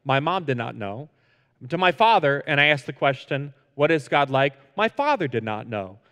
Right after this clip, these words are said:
You would think if I lived as long as my mother and father, I would actually know a thing or two about God." Well, what is God like?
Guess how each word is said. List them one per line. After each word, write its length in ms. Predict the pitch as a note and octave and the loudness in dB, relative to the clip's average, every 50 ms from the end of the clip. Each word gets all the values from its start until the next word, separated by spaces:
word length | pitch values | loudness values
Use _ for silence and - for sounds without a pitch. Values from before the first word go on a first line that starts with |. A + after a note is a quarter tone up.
| _ _ _ _ _ | _ _ _ _ _
You 160 | - F#3 G3+ F#3+ | -8 -4 0 2
would 180 | F#3 E3+ - | 0 0 0
think 280 | - A#3 C4+ C#4+ A3 - | 0 -2 -2 -2 -4 -4
if 180 | F#3+ F#3+ D#3+ | -4 0 2
I 140 | F#3+ F#3 F3+ | 2 4 4
lived 220 | F3 F#3+ G#3+ F#3 G3+ | 2 0 0 0 -2
as 160 | F#3+ D#3 C3+ | -2 -2 -2
long 360 | E3+ E3+ E3+ E3 D#3+ D#3 C#3+ - | -2 -2 -2 -2 -4 -6 -8 -8
as 160 | D#3 D3 D3+ | -10 -8 -4
my 140 | D#3 D3 D3+ | -2 -2 -2
mother 300 | D#3+ F3 E3+ D#3+ D#3 C#3 | 0 0 -2 -2 -2 -4
and 120 | C3+ C3 | -6 -6
father, 480 | - E3+ E3 D#3+ C#3+ B2+ A#2+ A#2+ A#2+ A#2+ _ _ _ - | -6 -4 -4 -2 -2 -2 -4 -6 -6 -10 _ _ _ -4
I 100 | C#3 C#3 | -2 -2
would 140 | C#3+ D3 D3+ | 0 0 0
actually 380 | E3 F3 - - - F3+ D#3 | -2 -2 -4 -6 -8 -8 -6
know 280 | D3 D3+ D3 C#3 C3+ A#2+ | -4 -2 -2 -2 -4 -4
a 60 | B2+ | -8
thing 240 | B2+ - F3 E3 D#3 | -10 -10 -8 -6 -6
or 80 | C3+ | -6
two 180 | B2+ - E3 D3 | -6 -6 -6 -4
about 300 | C3 A#2+ B2 A#2 A2 - | -4 -2 -4 -4 -2 -2
God." 320 | C#3 A#2+ A2 G2 F#2+ G2 _ _ _ _ _ _ _ _ _ _ _ _ _ _ _ _ _ _ _ _ _ _ _ _ _ _ _ _ _ _ _ _ _ _ _ _ _ _ _ _ _ _ _ _ _ _ _ _ _ _ _ _ _ _ _ _ _ | -2 -2 -2 -4 -8 -14 _ _ _ _ _ _ _ _ _ _ _ _ _ _ _ _ _ _ _ _ _ _ _ _ _ _ _ _ _ _ _ _ _ _ _ _ _ _ _ _ _ _ _ _ _ _ _ _ _ _ _ _ _ _ _ _ _
Well, 120 | - F3+ F#3 | -2 0 4
what 180 | B3+ D#4+ E4 | 6 6 6
is 140 | E4+ D4 - | 4 2 0
God 260 | - B3+ A3+ G#3+ G3 | 2 2 4 4 4
like? 320 | F#3 F3 D3+ A#2+ A2 - | 4 2 2 2 -2 -6